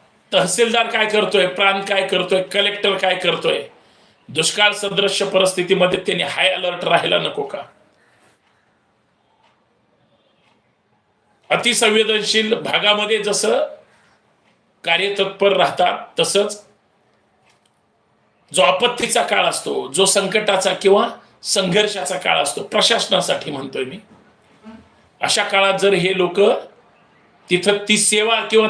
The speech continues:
ती गोष्ट पुरवू शकत नसतील, तर याच्यापेक्षा दुसरी दुर्दैवी गोष्ट काय आहे, हे मला या माध्यमातून सांगायचं आहे, म्हणून मी आपल्यासमोर बोलायला आलो.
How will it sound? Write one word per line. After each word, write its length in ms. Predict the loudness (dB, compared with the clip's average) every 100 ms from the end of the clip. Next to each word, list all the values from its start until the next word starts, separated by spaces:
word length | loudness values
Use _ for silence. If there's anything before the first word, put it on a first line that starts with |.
| 0
ती 80 | 2
गोष्ट 320 | 4 2 0
पुरवू 300 | 2 4 4
शकत 460 | 2 -2 -4 -6 -2
नसतील, 480 | -2 -2 0 0 -2 -14 _ _ _ _ _ _ _ _
तर 40 | -6
याच्यापेक्षा 640 | -2 0 0 0 -2 -2
दुसरी 300 | -2 -2 0
दुर्दैवी 440 | 2 2 4 4 4
गोष्ट 300 | 2 0 -2
काय 300 | -4 0 0
आहे, 240 | 0 0 -4 -4 -18 -20 _ -6
हे 160 | -2
मला 220 | 0 0
या 140 | -2 -2
माध्यमातून 580 | -4 -2 0 0 0 -2
सांगायचं 440 | -2 -2 -2 -2
आहे, 100 | -4
म्हणून 320 | -4 2 2
मी 80 | 4
आपल्यासमोर 560 | 2 0 -4 -4 -6 -6
बोलायला 400 | -6 -6 -6 -8
आलो. 160 | -14